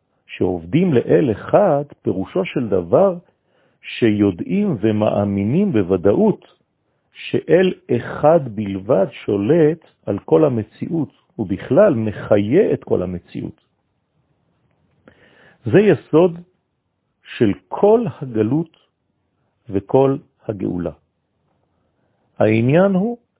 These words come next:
לשמור על הנקודה הפנימית הזאת, על הידיעה הזאת, על הזיכרון הזה של האחד המנהל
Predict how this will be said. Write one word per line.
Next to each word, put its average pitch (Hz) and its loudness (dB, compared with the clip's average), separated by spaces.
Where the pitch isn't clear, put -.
לשמור 147 -2
על 123 0
הנקודה 110 0
הפנימית 139 -4
הזאת, 90 -6
על 107 2
הידיעה 107 2
הזאת, 101 -4
על 95 0
הזיכרון 104 0
הזה 92 -2
של 127 0
האחד 113 0
המנהל 113 0